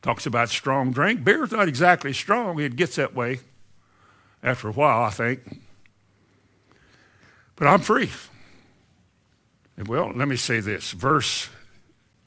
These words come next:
verse ten, chapter eight. He said, For if any man see you,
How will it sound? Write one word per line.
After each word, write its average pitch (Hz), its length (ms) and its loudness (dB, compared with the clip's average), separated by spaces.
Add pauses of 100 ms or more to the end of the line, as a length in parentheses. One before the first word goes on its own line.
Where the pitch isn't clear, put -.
(120)
verse 165 260 2
ten, 117 320 -2 (680)
chapter - 420 -2
eight. 104 240 -6 (3250)
He 214 160 2
said, 190 460 6 (800)
For 139 200 2
if 117 160 -2
any 269 300 4
man 185 600 4
see 196 420 2
you, 151 600 2